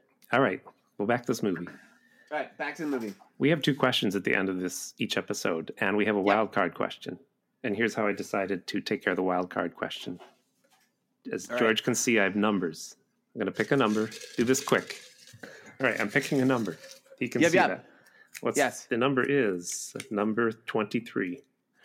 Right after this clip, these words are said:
Speaker 2: Number twenty-three, most likely to be president.
Speaker 1: Okay. We're gonna
Speaker 2: All right, that's
Speaker 1: ad-lib
Speaker 2: gonna be our
Speaker 1: that
Speaker 2: wild
Speaker 1: answer at the end.
Speaker 2: It's gonna be funny. I'm gonna yes and the shit out of it.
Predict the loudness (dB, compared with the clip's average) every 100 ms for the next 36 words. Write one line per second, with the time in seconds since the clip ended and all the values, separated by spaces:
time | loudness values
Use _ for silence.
0 | -20 -20 _ 0 2 2 2 2 2 0
1 | -2 -4 0 4 4 4 4 4 4 0
2 | -2 4 4 4 2 2 2 2 0 4
3 | 4 4 2 0 -2 -6 -12 _ -4 -2
4 | -2 -4 -4 -8 _ _ _ _ -2 0
5 | 2 4 2 0 2 2 4 4 6 6
6 | 4 0 -4 0 2 2 -2 0 0 0
7 | -4 -12 -20 _ _ _ _ -10 -4 -2
8 | 0 -2 0 2 2 2 2 0 2 0
9 | -2 -4 -4 -4 -6 -4 -2 0 -2 -4
10 | -8 -10